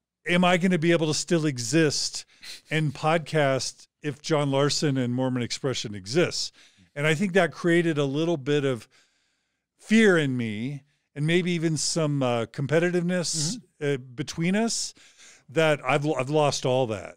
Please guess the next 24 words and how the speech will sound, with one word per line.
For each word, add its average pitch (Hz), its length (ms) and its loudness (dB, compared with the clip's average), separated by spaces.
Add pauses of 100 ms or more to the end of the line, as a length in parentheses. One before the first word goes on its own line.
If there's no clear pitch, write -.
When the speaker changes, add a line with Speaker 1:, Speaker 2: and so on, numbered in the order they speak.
Speaker 1:
And, 123 200 -4
and 139 180 0
now 151 200 4
I'm 147 140 0
like, 131 280 -2
"Oh, 220 200 2
R 196 200 4
F 196 120 0
M, 226 240 0
come 202 220 -4
on, 220 160 0
Mormon 202 280 -2
Stories, 175 600 -4
and 135 240 -2 (440)
Zelf 196 220 0
on 226 80 0
the 208 100 2
Shelf, 208 400 2
and 147 120 -2
who, 143 340 0
how 135 180 -4
do 208 120 2
I 208 60 0
promote 214 460 0